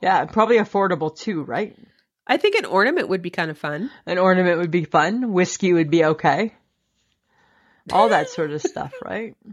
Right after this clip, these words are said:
Speaker 1: All
Speaker 2: Who
Speaker 1: that
Speaker 2: doesn't,
Speaker 1: sort of stuff.
Speaker 2: who doesn't need a good spoon?
Speaker 1: Who doesn't need a good spoon, right? It's fine when it's the Queen,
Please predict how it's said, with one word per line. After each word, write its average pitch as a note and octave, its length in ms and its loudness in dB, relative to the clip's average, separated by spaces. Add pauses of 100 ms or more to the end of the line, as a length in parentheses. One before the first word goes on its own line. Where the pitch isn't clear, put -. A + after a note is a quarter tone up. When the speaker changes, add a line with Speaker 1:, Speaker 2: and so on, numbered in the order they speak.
(180)
Speaker 1:
All G3 280 0
Speaker 2:
Who B3+ 60 2
Speaker 1:
that A#3 80 4
Speaker 2:
doesn't, A3+ 200 2
Speaker 1:
sort D#3+ 160 -4
of D#3 100 -8
stuff. - 220 -6
Speaker 2:
who C#4 80 4
doesn't C4 240 0
need B3 160 0
a A#3+ 60 2
good A3 200 2
spoon? F3+ 440 0 (320)
Speaker 1:
Who G3 100 -2
doesn't A3+ 260 0
need B3+ 160 2
a C4 40 0
good A#3+ 180 -2
spoon, B3 520 0
right? G3 260 0
It's B3 260 0
fine C4+ 380 2
when A#3 140 2
it's A#3 260 0
the G#3+ 160 -2
Queen, G#3+ 680 -4